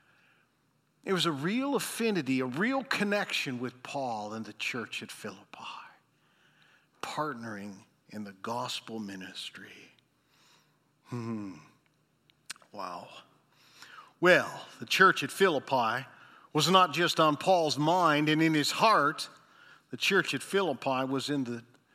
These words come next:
was in the apostles Paul, <laughs> the apostle Paul's prayers.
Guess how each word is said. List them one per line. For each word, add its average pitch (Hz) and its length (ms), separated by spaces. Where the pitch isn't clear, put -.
was 143 320
in 156 180
the 139 120
apostles 147 640
Paul, 131 600
<laughs> - 300
the 135 120
apostle 131 460
Paul's 127 480
prayers. - 800